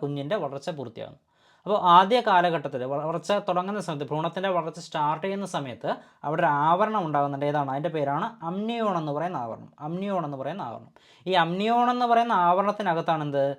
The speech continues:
ആ കുഞ്ഞിൻ്റെ വളർച്ച പൂർത്തിയാകുന്നത്. ഈ amnion ഉണ്ടാകുന്നത് എങ്ങനെയാണ്? ഭ്രൂണകോശങ്ങളിൽ നിന്നാണ് എന്തുണ്ടാകുന്നത്? amnion ഉണ്ടാകുന്നത്. ഭ്രൂണകോശങ്ങളിൽ നിന്നാണ് amnion ഉണ്ടാകുന്നത്. നേരത്തെ നമ്മൾ പറഞ്ഞ പ്ലാസന്റ എങ്ങനെ ഉണ്ടാകുന്നത്? അവിടെ ഭ്രൂണകോശങ്ങളിലെ അല്ലെങ്കിൽ ഭ്രൂണത്തിലെ കലകളും ഉണ്ട്,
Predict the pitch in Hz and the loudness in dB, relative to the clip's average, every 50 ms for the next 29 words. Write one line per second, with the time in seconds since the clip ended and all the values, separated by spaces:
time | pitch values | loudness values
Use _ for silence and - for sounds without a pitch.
0 | _ _ _ _ _ 135 135 135 - - 147 151 151 160 165 170 202 254 247 139 | _ _ _ _ _ -6 -6 -4 -6 -6 -6 -4 -4 -4 -2 -2 -2 -2 -2 -4
1 | 139 139 135 143 147 - 170 156 143 135 131 127 - 143 135 131 131 143 175 254 | -4 -4 -2 -2 -2 -4 -4 -4 -2 -4 -4 -2 -2 0 0 0 -2 -2 -2 -4
2 | 285 - - 151 156 147 143 139 160 190 226 247 208 170 156 160 190 220 240 240 | -4 -6 -6 -4 -2 -2 -2 -2 -2 -2 0 0 -2 0 2 2 4 4 4 2
3 | 233 220 196 185 175 160 156 156 156 156 - _ _ _ _ - 165 170 190 214 | 0 -2 0 0 0 0 0 -2 -6 -10 -16 _ _ _ _ -4 -2 -2 0 2
4 | 233 262 269 262 247 220 - - 202 196 190 185 180 175 170 170 160 156 143 139 | 2 2 4 4 4 2 2 0 -2 -2 -2 -4 -4 -4 -4 -4 -4 -4 -6 -6
5 | 139 135 135 135 131 131 135 131 - _ _ _ - 135 131 131 139 139 143 139 | -6 -4 -4 -4 -6 -8 -12 -14 -16 _ _ _ -10 -10 -8 -8 -8 -8 -8 -8
6 | 127 110 110 110 113 - - - _ _ _ _ - 147 139 147 165 180 180 175 | -10 -10 -12 -14 -14 -16 -16 -20 _ _ _ _ -12 -10 -8 -6 -4 -2 -2 -2
7 | 170 160 - 170 165 160 160 160 156 156 170 202 269 262 - - 127 123 123 131 | -4 -4 -6 -8 -8 -8 -10 -10 -8 -8 -8 -8 -8 -10 -12 -14 -14 -14 -12 -10
8 | 143 151 151 151 147 147 147 147 151 160 196 277 339 339 - - _ _ _ - | -8 -6 -6 -6 -4 -4 -2 -2 -2 -2 -4 -4 -4 -6 -10 -18 _ _ _ -4
9 | 135 135 147 160 156 202 196 185 180 180 170 170 165 165 160 147 151 135 131 135 | 0 0 0 2 0 0 0 0 0 0 2 2 0 0 -2 -4 -4 -4 -4 -4
10 | 147 151 214 233 226 233 214 196 185 175 165 160 156 151 151 147 151 151 151 151 | -4 -4 -4 0 0 0 0 0 -2 -4 -2 -2 -2 -2 -2 -2 -4 -6 -6 -10
11 | - - 135 170 - - - - 165 165 180 196 202 202 196 185 185 185 175 170 | -10 -8 -2 -2 -2 -2 -2 -4 -6 -4 -4 -2 -2 -2 -2 -2 -2 -4 -6 -6
12 | 160 156 156 156 151 - - 139 139 143 143 131 127 143 151 170 170 175 196 196 | -6 -6 -6 -6 -6 -8 -10 -8 -8 -8 -8 -8 -6 -6 -4 -4 -4 -2 -2 -2
13 | 185 - 160 147 147 147 151 151 143 139 147 220 | 0 0 -2 -2 0 0 -2 -2 -2 0 0 -2